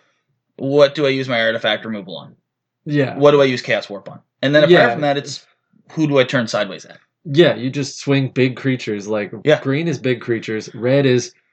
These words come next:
Speaker 2: fast creatures.
Speaker 1: Yeah.
Speaker 2: So let's combine 'em together and get big fast
Speaker 1: Fast
Speaker 2: creatures.
Speaker 1: creatures,
Speaker 2: Like,
Speaker 1: yeah.
Speaker 2: here we
Speaker 1: Yeah.
Speaker 2: go. So I like Gruul. It's fun.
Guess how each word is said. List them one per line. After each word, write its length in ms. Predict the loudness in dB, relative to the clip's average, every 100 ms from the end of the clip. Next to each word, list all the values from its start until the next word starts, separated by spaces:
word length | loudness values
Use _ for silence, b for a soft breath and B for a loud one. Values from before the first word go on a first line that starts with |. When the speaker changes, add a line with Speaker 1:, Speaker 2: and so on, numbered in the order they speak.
| _ _ _ _ _
Speaker 2:
fast 440 | -4 0 0 -2 _ _ _ _
creatures. 800 | -6 -6 -4 -8 -10 -10 -14 -16 _ _ -2
Speaker 1:
Yeah. 200 | -2 -2
Speaker 2:
So 220 | -6 0 0
let's 180 | 0 0
combine 400 | 0 2 2 0
'em 80 |
together 260 | -2 -2 -2
and 100 | -2
get 240 | -6 -4
big 220 | -2 0 0
fast 280 | 0 2
Speaker 1:
Fast 100 | 0
Speaker 2:
creatures. 340 | 2 2 2 2
Speaker 1:
creatures, 240 | 0 2
Speaker 2:
Like, 240 | 4 4 2 -12
Speaker 1:
yeah. 60 | -4
Speaker 2:
here 160 | -2
we 80 | 0
Speaker 1:
Yeah. 40 | 2
Speaker 2:
go. 340 | 2 2 -2 -8 B B
So 340 | 4 4 2 2
I 160 | 2
like 260 | 4 2 0
Gruul. 360 | -4 -4 -2 -4
It's 100 | -6
fun. 600 | -8 -2 -2 -4 -8